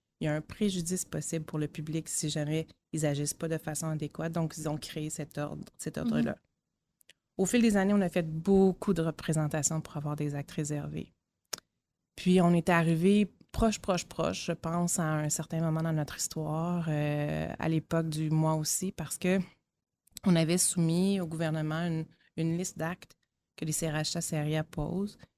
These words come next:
Speaker 1: et pour lesquels on pense que vraiment on devrait les réserver aux professionnels. Et le gouvernement avait pas,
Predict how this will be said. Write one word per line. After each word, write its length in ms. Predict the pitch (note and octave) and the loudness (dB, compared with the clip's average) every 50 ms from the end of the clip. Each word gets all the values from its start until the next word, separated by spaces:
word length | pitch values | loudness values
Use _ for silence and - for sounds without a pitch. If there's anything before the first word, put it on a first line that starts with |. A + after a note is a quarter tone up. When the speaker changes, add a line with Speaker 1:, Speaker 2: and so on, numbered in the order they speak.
| _ - | _ -14
Speaker 1:
et 40 | D#3+ | -8
pour 140 | - - | -4 -2
lesquels 260 | E3 D#3 D3+ - F#3+ F3+ | 0 0 0 0 0 0
on 140 | F3 D#3+ | 0 -2
pense 300 | C3+ - D#3+ E3 E3 - | -2 -2 -2 -2 -4 -4
que 80 | - E3 | -4 -6
vraiment 340 | D#3 D#3 D#3 D3+ D#3 D#3 D#3+ | -6 -4 -4 -2 -2 0 0
on 40 | E3 | 0
devrait 260 | D#3+ D#3 D#3 D3 D#3+ | 0 0 -2 -2 -4
les 80 | D#3+ E3 | -4 -2
réserver 400 | D#3 D#3 D3 D#3 D3+ D3 C#3+ D#3 | -4 -4 -4 -4 -4 -6 -4 -6
aux 60 | D#3+ | -8
professionnels. 760 | D#3+ - - D#3 - E3 D#3 - E3 D3+ C#3+ D3 - - G#3+ - _ _ _ _ _ _ _ - - - _ _ | -6 -6 -8 -8 -6 -8 -6 -4 -4 -2 -2 -4 -4 -6 -10 -12 _ _ _ _ _ _ _ -4 -4 -4 _ _
Et 340 | - D#3+ F3+ F#3 F#3 F#3+ G3 | 2 4 6 6 6 4 4
le 180 | F#3 E3+ E3+ E3+ | 2 2 2 2
gouvernement 400 | D#3+ F3 E3 D#3+ D#3+ E3 E3+ G3 | 2 2 2 2 2 2 2 2
avait 160 | G#3 G3 E3+ | 2 2 0
pas, 460 | D#3 - - F#3+ G3 G3 G3 G3+ G3+ | 0 0 0 2 2 2 2 0 -2